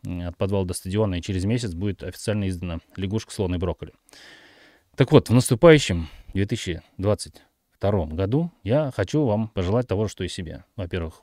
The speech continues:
побольше думать о здоровье, потому что без него все остальное не нужно. Не размениться на мелочи, пить в меру, делать важное, а не срочное, проводить больше времени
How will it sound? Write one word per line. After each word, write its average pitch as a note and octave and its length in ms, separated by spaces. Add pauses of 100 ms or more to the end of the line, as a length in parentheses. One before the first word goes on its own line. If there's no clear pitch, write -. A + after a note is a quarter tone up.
побольше F2+ 340
думать F2 240
о F#2 60
здоровье, E3 440 (520)
потому - 160
что - 100
без F2+ 160
него B2 200
все F2+ 160
остальное F2 440
не F2 160
нужно. E2 340 (540)
Не G#2 140
размениться G#2 500
на G2 80
мелочи, D3 480 (320)
пить - 320
в A#2 80
меру, C3+ 360 (800)
делать G#2 340 (180)
важное, G2 640
а F2+ 80
не F2 80
срочное, C3+ 520 (380)
проводить G#2 320
больше F#2 240
времени E2+ 380